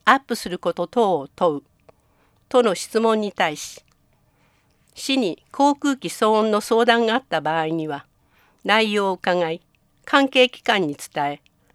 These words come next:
対応を依頼しています。エフ三十五戦闘機については、昨年四月に試験飛行が一時的に中止された際には、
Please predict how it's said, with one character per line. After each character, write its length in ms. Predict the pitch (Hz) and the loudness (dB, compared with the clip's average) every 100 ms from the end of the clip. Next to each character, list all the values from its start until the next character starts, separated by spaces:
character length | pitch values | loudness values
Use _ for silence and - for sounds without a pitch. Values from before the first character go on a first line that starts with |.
| _ | _
対 300 | 214 226 220 | 2 2 0
応 160 | 208 190 | -2 -4
を 80 | |
依 80 | 180 | -4
頼 200 | 180 185 | 0 0
し 100 | - | -2
て 120 | - | -10
い 120 | 156 139 | -10 -10
ま 100 | - | -14
す。 240 | - - _ _ _ _ _ _ _ _ _ - | -18 -20 _ _ _ _ _ _ _ _ _ 0
エ 140 | 254 | 0
フ 80 | - | 0
三 340 | - 254 240 | 2 4 4
十 180 | 185 156 | -2 -6
五 240 | 143 160 - - | -4 -4 -6 -8
戦 260 | - 247 | 2 2
闘 240 | 247 262 247 | 4 2 2
機 140 | 175 | -2
に 100 | 147 | -6
つ 160 | - 175 | -6 -10
い 80 | |
て 140 | 151 151 | -8 -8
は、 200 | 139 - _ _ _ _ _ | -8 -10 _ _ _ _ _
昨 340 | - 180 - | -2 -2 2
年 220 | 233 233 233 | 2 2 0
四 140 | 226 | -2
月 300 | 214 208 214 | -2 -2 -4
に 200 | 175 160 _ _ _ | -6 -8 _ _ _
試 160 | - - | -20 -4
験 220 | - 285 | 2 2
飛 120 | 285 | 0
行 180 | - 269 | 0 0
が 160 | 190 156 | 0 -2
一 180 | - 214 | -6 -12
時 120 | 220 | -8
的 240 | 220 220 | -4 -2
に 140 | 208 185 | -2 -4
中 180 | 233 | -4
止 140 | 240 - | -6 -4
さ 180 | - 208 | -4 -2
れ 120 | 208 | -2
た 140 | 202 | -2
際 260 | - 196 175 | 0 -2 -2
に 140 | 139 | -6
は、 160 | 135 | -10